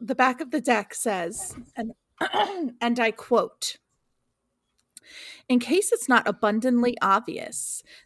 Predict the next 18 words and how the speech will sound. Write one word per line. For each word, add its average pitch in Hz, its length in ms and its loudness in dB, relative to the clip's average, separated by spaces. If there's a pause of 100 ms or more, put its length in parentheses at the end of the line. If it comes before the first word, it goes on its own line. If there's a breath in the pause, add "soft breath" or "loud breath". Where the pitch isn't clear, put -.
this 247 240 8
deck 254 340 4
is 240 160 4
not 226 300 4
for 240 160 2
the 220 100 2
faint 214 380 -2
of 202 120 -4
heart. - 480 -4 (440 loud breath)
If 247 140 2
you 254 120 4
clutch - 480 -2
your 392 100 4
pearls 233 680 -2
at 226 100 -2
the 226 80 2
sight 240 340 0
of 214 140 -4